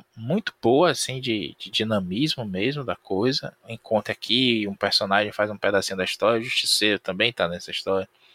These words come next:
e tem uma, um, uma participação que vai montando um quebra-cabeça pra uma coisa maior, enfim. É uma mensal, pelo menos tá como mensal, né? Um, não existe um número de,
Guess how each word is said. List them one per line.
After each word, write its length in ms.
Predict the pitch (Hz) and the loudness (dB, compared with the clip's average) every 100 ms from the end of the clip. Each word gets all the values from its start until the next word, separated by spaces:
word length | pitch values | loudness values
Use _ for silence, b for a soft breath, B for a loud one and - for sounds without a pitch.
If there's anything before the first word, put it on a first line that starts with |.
| B B B B B | B B B B B
e 80 | 101 | -12
tem 320 | - - 107 | -2 2 2
uma, 540 | 110 110 101 95 80 62 _ _ _ _ | 2 4 6 6 2 -2 _ _ _ _
um, 500 | 95 90 85 80 76 | -6 -6 -6 -10 -10
uma 120 | 98 | -6
participação 720 | 92 95 - - 101 - 95 | -2 -2 0 0 -2 0 -2
que 120 | 95 107 | -4 0
vai 180 | 101 | 0
montando 420 | 101 98 - 98 98 | 2 0 0 0 2
um 60 | |
quebra-cabeça 680 | 95 95 87 92 85 92 101 | 2 0 2 0 0 -4 -2
pra 140 | - | -2
uma 140 | 90 90 | -4 -2
coisa 280 | - 92 | -2 -2
maior, 480 | 98 92 92 98 117 | 0 2 4 4 2
enfim. 300 | 127 - 110 - B B B B B B _ _ | 0 -2 -4 -6 B B B B B B _ _
É 60 | 139 | 2
uma 140 | 170 | 6
mensal, 640 | 190 165 - 113 127 160 | 6 6 6 6 6 2
pelo 260 | 165 143 123 | 0 0 0
menos 560 | 113 107 104 98 - - | 2 0 0 -2 0 2
tá 160 | 110 | 0
como 640 | 110 - 113 110 101 90 69 | 0 -6 -8 -6 -4 -6 -8
mensal, 640 | 95 110 117 - 110 139 123 | -4 -2 0 4 4 4 0
né? 200 | 117 131 | -2 -2
Um, 160 | 95 82 87 _ _ - | -4 -10 -20 _ _ -6
não 280 | 104 98 | -2 0
existe 400 | 98 95 98 - | 0 0 2 2
um 60 | 95 | 0
número 400 | 90 98 92 87 | -2 2 2 2
de, 120 | 87 | -2